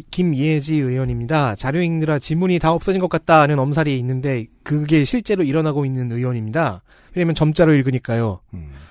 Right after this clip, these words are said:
Speaker 1: 요즘 의원회관 들어갈 때 하는 그 지문 인식이 잘 안 되고 있다는 농담을 하는데요.
Speaker 2: 네.
Speaker 1: 왠지 농담 같지가 않습니다.
Speaker 2: 그렇죠.
Speaker 1: 그리고 자신의 역할을 여당 공격이 아닌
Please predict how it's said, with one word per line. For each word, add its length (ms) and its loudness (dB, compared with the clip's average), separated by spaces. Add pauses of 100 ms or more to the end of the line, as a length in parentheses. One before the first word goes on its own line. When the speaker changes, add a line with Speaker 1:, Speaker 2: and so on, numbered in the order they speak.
(320)
Speaker 1:
요즘 260 2
의원회관 680 4
들어갈 340 -2
때 160 0
하는 320 0
그 140 -8
지문 320 4
인식이 260 0
잘 140 0
안 180 -4
되고 220 2
있다는 340 -4 (380)
농담을 400 4
하는데요. 540 2
Speaker 2:
네. 160 -6 (180)
Speaker 1:
왠지 240 -2
농담 240 4
같지가 280 2
않습니다. 520 -6 (160)
Speaker 2:
그렇죠. 340 -8 (640)
Speaker 1:
그리고 180 2
자신의 340 4
역할을 400 2
여당 360 4
공격이 500 0
아닌 380 -2